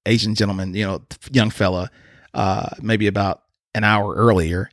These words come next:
who had the four hundred thousand dollar offer, right?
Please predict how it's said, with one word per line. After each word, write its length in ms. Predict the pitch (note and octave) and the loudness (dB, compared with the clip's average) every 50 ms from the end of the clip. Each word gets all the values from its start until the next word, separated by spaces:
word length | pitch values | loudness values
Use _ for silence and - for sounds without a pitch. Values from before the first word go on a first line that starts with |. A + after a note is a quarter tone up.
| _ _ _ _ _ _ _ _ - | _ _ _ _ _ _ _ _ -6
who 260 | - A#2 G#2+ G2+ G2+ | -2 0 0 0 0
had 300 | - A#2+ G#2+ G2 F#2+ A#2 | 0 2 2 0 0 -2
the 320 | - G2 F#2+ F#2+ - - - - | -2 -2 -2 -2 -2 -6 -8 -6
four 280 | - - B2+ B2 A2 | 0 2 4 4 4
hundred 300 | A#2 A#2+ A2+ G#2+ G2 - | 4 2 2 0 -2 -2
thousand 400 | - G#2+ G#2+ A2 A#2 A2+ G2 A2 G#2+ | 0 2 4 4 4 2 0 0 2
dollar 280 | G#2 G2 F#2+ F#2 G2+ | 2 2 2 2 4
offer, 500 | A2+ C3 C#3+ B2+ - - C#2+ - D3+ - _ _ | 4 4 4 2 0 -4 -10 -12 -12 -14 _ _
right? 320 | - G2 G#2+ C3 F3+ F#3+ | 0 2 2 2 2 0